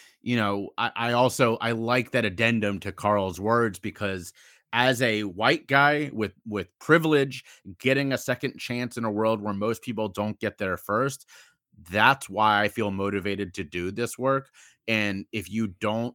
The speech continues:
check a lot of those boxes and you don't feel safe to do it, I, I just completely understand and say that I, I, un-,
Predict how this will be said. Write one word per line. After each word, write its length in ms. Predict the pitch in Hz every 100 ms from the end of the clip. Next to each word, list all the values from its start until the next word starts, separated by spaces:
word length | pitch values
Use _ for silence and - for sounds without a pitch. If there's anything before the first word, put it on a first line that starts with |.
| _
check 260 | - 131 135
a 60 |
lot 180 | 135 131
of 60 | 139
those 160 | 127
boxes 480 | 120 135 147 165 156
and 180 | - 104
you 140 | 104
don't 340 | 92 104 107 -
feel 240 | - 120
safe 480 | 113 - 113 131 -
to 120 | 135 117
do 240 | 120 139
it, 120 | 139 113
I, 160 | 101 - - _ _ - _ _ -
I 260 | 98 110 90
just 320 | - 117 - -
completely 600 | - 101 - 117 117 107 104
understand 540 | 98 95 - 104 98
and 120 | 90
say 180 | 101 95
that 200 | 95 92
I, 260 | 90 92 -
I, 340 | 87 90 90 64 - -
un-, 180 | 107